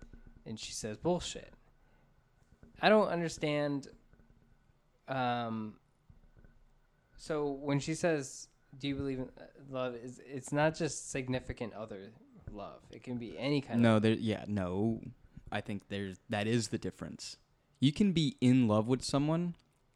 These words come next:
Speaker 2: and you can also love someone or something.
Speaker 1: You
Speaker 2: There's a
Speaker 1: can
Speaker 2: difference between being in love
Speaker 1: I don't
Speaker 2: and
Speaker 1: think there's a
Speaker 2: versus
Speaker 1: difference.
Speaker 2: loving.
Speaker 1: I don't think there's a difference.
Speaker 2: Yes, there is. There is a clear difference of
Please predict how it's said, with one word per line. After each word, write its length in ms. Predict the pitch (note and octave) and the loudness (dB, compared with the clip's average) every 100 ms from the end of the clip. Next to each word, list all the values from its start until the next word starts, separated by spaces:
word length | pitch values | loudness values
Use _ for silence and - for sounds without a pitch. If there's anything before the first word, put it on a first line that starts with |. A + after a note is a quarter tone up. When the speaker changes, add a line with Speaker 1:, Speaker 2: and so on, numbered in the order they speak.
| _ _ _ - | _ _ _ 2
Speaker 2:
and 140 | B2 | 6
you 60 | A#2+ | 6
can 160 | - A#2+ | 6 0
also 680 | - A2+ A#2+ B2 A2+ A2 - _ _ _ _ _ - | 2 2 2 4 4 4 -2 _ _ _ _ _ -8
love 460 | G#2 G#2+ G#2 F#2+ - - | 4 6 6 2 -12 -8
someone 500 | - G2 E2+ C#2 - | -4 -4 -4 -8 -12
or 120 | - G2+ | -10 -8
something. 520 | - F#2+ - - - _ _ _ _ _ | -6 -8 -10 -12 -14 _ _ _ _ _
Speaker 1:
You 100 | - | -2
Speaker 2:
There's 140 | C#3 A#2+ | 4 6
a 20 | |
Speaker 1:
can 40 | G#2+ | 8
Speaker 2:
difference 240 | D3+ F3+ | 6 6
between 220 | D#3+ E3 B2+ | 4 4 8
being 240 | C3 A2+ - | 8 6 4
in 240 | B2+ C#3+ | 6 8
love 180 | D#3 E3 | 8 8
Speaker 1:
I 60 | F3+ | 8
don't 160 | G#3+ G3+ | 6 6
Speaker 2:
and 80 | |
Speaker 1:
think 80 | G#3+ | 6
there's 200 | G3+ F3+ | 6 6
a 40 | A#2 | 6
Speaker 2:
versus 120 | A2 | 4
Speaker 1:
difference. 240 | D#3+ A2 | 2 4
Speaker 2:
loving. 260 | A2+ G#2+ G#2 | 4 4 4
Speaker 1:
I 100 | E3 | 4
don't 180 | F#3 F3+ | 2 0
think 220 | E3+ D#3+ | -4 -2
there's 220 | D3+ C3 | -6 -6
a 40 | |
difference. 240 | A#2 A#2 G#2+ | -10 -6 2
Speaker 2:
Yes, 220 | C#3+ - | 4 6
there 160 | C#3+ G#3 | 6 6
is. 180 | C#3+ | 6
There 140 | G#2 C#3 | 8 8
is 120 | D3 | 8
a 100 | B2+ | 6
clear 360 | - - D#3 D#3 | 2 4 6 6
difference 420 | D3+ - A#2 G#2+ | 4 2 0 2
of 160 | G#2 | -2